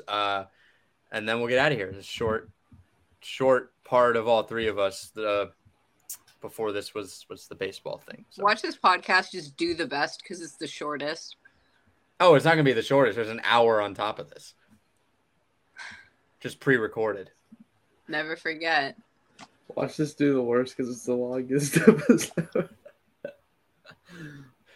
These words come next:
Speaker 1: Um, let me find our, uh, numbers. Uh,
Speaker 2: Yo,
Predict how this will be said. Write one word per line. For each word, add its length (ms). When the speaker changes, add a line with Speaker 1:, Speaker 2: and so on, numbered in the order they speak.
Speaker 1:
Um, 400
let 100
me 100
find 560
our, 440
uh, 380
numbers. 1300
Uh, 760
Speaker 2:
Yo, 420